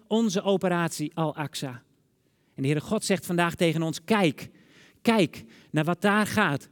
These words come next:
over mijn stad, over Jeruzalem. Want de volken zullen komen," heeft Zacharia gezegd, "en ze zullen zich ernstig vertillen aan mijn stad, waar ik straks mijn voeten zal plaatsen en ik zal heersen." Want Jeruzalem was niet het uiterste.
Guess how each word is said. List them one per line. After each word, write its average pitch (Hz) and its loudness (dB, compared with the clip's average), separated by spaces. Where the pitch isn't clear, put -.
over 220 0
mijn 196 2
stad, - -6
over 175 0
Jeruzalem. 151 0
Want 131 -10
de - -12
volken 233 2
zullen 220 2
komen," 220 2
heeft 185 4
Zacharia 180 0
gezegd, 160 -4
"en 175 -4
ze 156 -4
zullen 170 -2
zich 151 -4
ernstig 311 0
vertillen 147 0
aan 240 4
mijn 262 4
stad, 190 0
waar 165 0
ik - 4
straks 262 0
mijn 196 2
voeten 247 -2
zal 214 2
plaatsen 202 0
en 190 -2
ik 226 -2
zal 185 0
heersen." 175 0
Want 151 -4
Jeruzalem 185 2
was 156 -6
niet 170 0
het 151 -10
uiterste. 180 -2